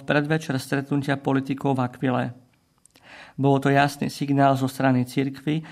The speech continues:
prehodnotiť a nastaviť hospodársku politiku takým spôsobom, aby aj v čase krízy dostali najchudobnejšie krajiny konkrétnu pomoc.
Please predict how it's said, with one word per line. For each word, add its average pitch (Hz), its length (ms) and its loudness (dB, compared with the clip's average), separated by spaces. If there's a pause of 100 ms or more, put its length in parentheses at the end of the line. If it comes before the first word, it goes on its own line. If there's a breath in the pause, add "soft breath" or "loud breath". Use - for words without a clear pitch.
(280 loud breath)
prehodnotiť 131 720 2
a 143 80 2
nastaviť 135 480 2
hospodársku 139 720 -2
politiku 139 480 -2
takým 147 400 0
spôsobom, 139 880 -2 (480 soft breath)
aby 160 320 4
aj 139 80 4
v 139 80 -12
čase 160 320 -2
krízy 143 560 0 (240 loud breath)
dostali 143 480 2
najchudobnejšie 135 960 2
krajiny 135 400 4
konkrétnu 131 560 -2
pomoc. 120 560 -4